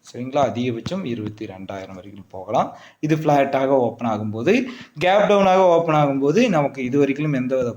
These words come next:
பிளானும் இல்ல. லைவ் மார்க்கெட்டை பொறுத்து அதில் மாற்றங்கள் வந்து வரும். அங்க maybe நமக்கு நல்ல ஒரு சான்சஸ், எப்படி வந்து மார்க்கெட் நமக்கு வந்து பேட்டர்ன் கொடுக்குதோ, அதை பொறுத்து வந்து என்ட்ரி எடுத்துக்கலாம். சரிங்களா?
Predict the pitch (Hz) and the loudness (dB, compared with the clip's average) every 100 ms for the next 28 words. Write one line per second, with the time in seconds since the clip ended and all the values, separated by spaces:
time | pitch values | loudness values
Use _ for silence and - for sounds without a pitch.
0 | 113 117 127 123 110 185 233 139 139 160 | -6 -6 -4 -6 -2 0 0 2 2 2
1 | 160 151 143 - 113 - 120 - 247 330 | 2 0 0 -8 -12 -10 -12 -6 -6 -6
2 | - - - 160 160 156 147 151 151 147 | -10 -16 -2 2 4 4 4 4 2 0
3 | 135 131 127 120 123 151 196 - 151 170 | 0 0 -2 -2 -2 -4 -6 -6 -4 0
4 | 175 180 185 - - - 143 143 147 175 | 2 4 4 0 -10 -10 -4 -2 0 -2
5 | 240 - - _ 165 160 165 180 185 147 | -2 -6 -16 _ 2 2 4 2 4 4
6 | 156 160 147 - 151 151 - - - _ | 4 4 2 2 2 2 -6 -14 -20 _
7 | 170 156 160 156 147 143 139 139 131 135 | 2 4 6 4 4 4 4 2 -2 -4
8 | 123 127 127 127 127 123 120 117 110 113 | -4 -4 -6 -2 -2 -2 -6 -8 -6 0
9 | 185 139 127 - 131 120 135 113 104 101 | 2 4 0 -4 -10 -6 -6 -6 -8 -12
10 | 101 95 _ _ _ _ _ - 160 170 | -18 -20 _ _ _ _ _ -4 0 2
11 | 202 | 2